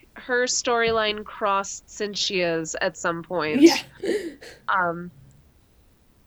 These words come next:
Speaker 1: I think the story I was most interested in hearing, and that we just didn't get at all, was, um,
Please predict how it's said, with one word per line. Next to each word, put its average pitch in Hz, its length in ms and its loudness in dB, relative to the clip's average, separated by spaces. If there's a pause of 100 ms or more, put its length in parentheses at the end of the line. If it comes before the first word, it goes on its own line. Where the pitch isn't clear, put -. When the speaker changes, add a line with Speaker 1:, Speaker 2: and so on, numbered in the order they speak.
Speaker 1:
I 233 100 2
think 466 320 -4 (280)
the 247 100 0
story 330 380 2
I 277 120 2
was 214 180 -2
most 233 460 -2
interested 220 480 -4
in 208 100 -4
hearing, 190 480 0
and 202 160 -2
that 202 140 -2
we 214 80 -4
just 196 200 -6
didn't 202 240 -6
get 196 140 -2
at 175 80 0
all, 175 500 2 (540)
was, 185 680 0 (100)
um, 170 520 -2